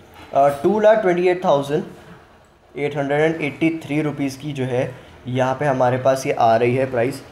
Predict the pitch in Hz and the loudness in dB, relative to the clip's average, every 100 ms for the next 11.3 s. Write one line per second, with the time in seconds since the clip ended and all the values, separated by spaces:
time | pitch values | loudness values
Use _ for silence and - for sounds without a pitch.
0 | - - - 135 123 131 127 127 135 123 | -20 -20 -12 -8 -2 0 0 -2 -4 -6
1 | 120 120 120 139 131 123 120 113 110 - | -2 -2 -2 -4 -4 -4 -4 -4 -8 -12
2 | - - - - - - - 123 117 117 | -20 -20 -20 -20 -20 -20 -18 -8 -8 -6
3 | 117 143 - - - - - 113 113 113 | -8 -8 -12 -20 -20 -20 -12 -6 -4 -4
4 | 117 120 - 117 113 110 110 - - - | -6 -6 -4 -2 -2 -4 -8 -12 -20 -20
5 | - 123 120 117 113 117 113 113 120 120 | -10 -6 -4 -4 -2 -2 -2 -4 -8 -10
6 | 127 123 123 - 123 123 - - - - | -12 -12 -12 -12 -12 -10 -10 -12 -14 -16
7 | - - _ _ _ _ _ _ - - | -20 -20 _ _ _ _ _ _ -20 -20
8 | - 139 123 110 151 160 151 143 143 131 | -8 -8 -6 -6 -2 0 0 0 -2 -2
9 | 131 147 160 131 120 120 117 117 120 120 | 0 0 0 0 0 0 0 0 -2 -2
10 | 120 120 117 117 113 113 113 117 120 123 | -2 -2 -4 -6 -6 -6 -6 -6 -4 0
11 | 143 143 - | 0 -2 -14